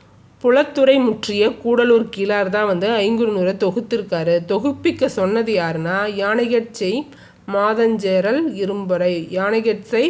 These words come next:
மாதஞ்சேரல் இரும்பொறை தான் வந்து தொகுப்பித்தவர். தொகுத்த புலவர் வந்து கூடலூர் கிழார். பேயனார் சங்க புலகரில் ஒருவர். இவர் இயற்றிய நூத்தி ஐந்து பாடல்கள் நமக்கு கிடைச்சிருக்கு. பேயனார் இயற்றிய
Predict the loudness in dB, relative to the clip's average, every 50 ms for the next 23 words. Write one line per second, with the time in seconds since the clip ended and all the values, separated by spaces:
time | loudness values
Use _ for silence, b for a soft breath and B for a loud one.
0 | -2 -6 B B B B B B -8 -2 0 0 0 2 2 2 0 2 2 0
1 | 0 0 0 -2 -2 -2 -2 -2 -2 0 0 0 0 2 0 0 0 0 0 0
2 | -2 -2 -2 -2 -2 -2 -2 -2 -6 -4 -4 -6 -4 0 0 0 0 -2 -6 -12
3 | -20 -14 -6 -4 -2 -2 -2 -2 -2 -2 -4 -4 0 0 2 2 2 2 2 0
4 | 0 0 0 0 0 0 -2 -2 0 0 2 2 2 2 0 0 -2 -6 -8 -6
5 | -4 -2 -2 -2 -4 -4 -8 B B B B B B B B 0 4 4 6 6
6 | 4 4 2 2 2 0 2 2 2 0 0 2 2 2 4 4 4 4 4 4
7 | 2 2 2 2 2 2 2 0 -2 -4 -8 -8 -4 -2 0 0 0 2 2 2
8 | 2 2 0 2 2 2 2 2 0 0 -2 -2 -2 0 2 2 2 2 0 -2
9 | 0 0 0 2 0 0 0 0 -2 -2 -2 -4 -6 -4 -4 -4 -4 -4 -6 -6
10 | -8 -6 -2 0 0 0 0 -4 B B B B B B B 0 2 4 4 4
11 | 4 4 2 2 2 2 2 2 2 0 0